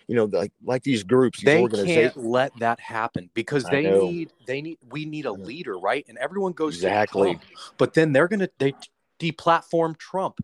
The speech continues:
Speaker 2: You go to his rally, then it's all of a sudden the seditious worst day in the history of the world, right? And then
Speaker 1: Right.
Speaker 2: it's, and then it's like, now, well, what's happening? They're gonna, uh, let's be real.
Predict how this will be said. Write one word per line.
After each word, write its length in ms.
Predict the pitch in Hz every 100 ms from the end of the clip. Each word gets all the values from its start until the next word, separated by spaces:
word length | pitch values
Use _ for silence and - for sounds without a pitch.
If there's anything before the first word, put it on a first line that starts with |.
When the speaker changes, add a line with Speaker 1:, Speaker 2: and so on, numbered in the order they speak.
| - _
Speaker 2:
You 100 | 123
go 140 | 151
to 100 | 143
his 140 | 131 101
rally, 560 | 107 117 151 185 214 _ _ _
then 160 | 135 175
it's 160 | 190
all 120 | 160 175
of 60 |
a 60 | 165
sudden 380 | - 170 170 160
the 80 | 127
seditious 580 | - 123 151 - -
worst 340 | - 143 165 123
day 200 | 135 156
in 100 | 156
the 60 |
history 420 | 110 151 - 151 151
of 80 |
the 60 | 143
world, 300 | 135 98 82
right? 300 | 95 113 151 - - -
And 280 | 92 - -
then 160 | 156
Speaker 1:
Right. 0 |
Speaker 2:
it's, 340 | 156 - - - - - - -
and 140 | 180 180
then 100 | 185
it's 160 | 175
like, 180 | 180 151
now, 280 | 151 196 180
well, 120 | 147
what's 180 | 143 170
happening? 320 | 180 175 160
They're 120 | 127 180
gonna, 200 | 202 156 _ _ _ _ -
uh, 180 | - - -
let's 260 | 170 220 -
be 160 | 220
real. 320 | 202 226 143